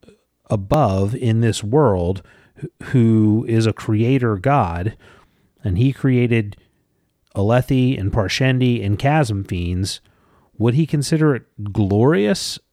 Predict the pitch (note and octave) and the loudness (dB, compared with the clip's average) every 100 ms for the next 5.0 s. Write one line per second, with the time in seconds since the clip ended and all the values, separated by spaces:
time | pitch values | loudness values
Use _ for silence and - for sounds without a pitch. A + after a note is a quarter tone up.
0 | - - B2+ G#2+ G#2 G#2 A#2+ C#3 D3 C3+ | -20 -6 0 0 0 0 2 2 0 2
1 | C#3+ - D#3+ D3 C#3 C#3+ D#3 D3+ - A#2+ | 0 0 -2 0 0 0 0 -2 -2 -2
2 | G#2+ - C3+ C3 C3+ A#2+ A2+ A#2 C#3 C3+ | -4 -2 0 2 2 0 0 2 2 0
3 | - C3 B2+ B2+ C3 B2 G2 - _ _ | 0 0 0 0 0 0 -2 -8 _ _
4 | _ _ - C#3 B2+ C#3+ C#3 B2 A2+ G2+ | _ _ -4 -2 0 0 2 0 0 -2